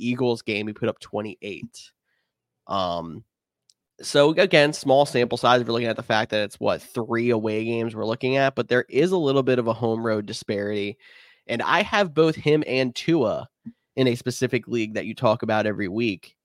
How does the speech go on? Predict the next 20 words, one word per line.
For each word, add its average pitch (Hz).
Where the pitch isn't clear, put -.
And 113
I 117
wanna 131
ask 135
you 131
a 117
set -
my 113
lineup 123
question. 110
Are 107
you 135
going 127
Dak 113
away 113
or -
are 175
you 127
going 123
Tua? -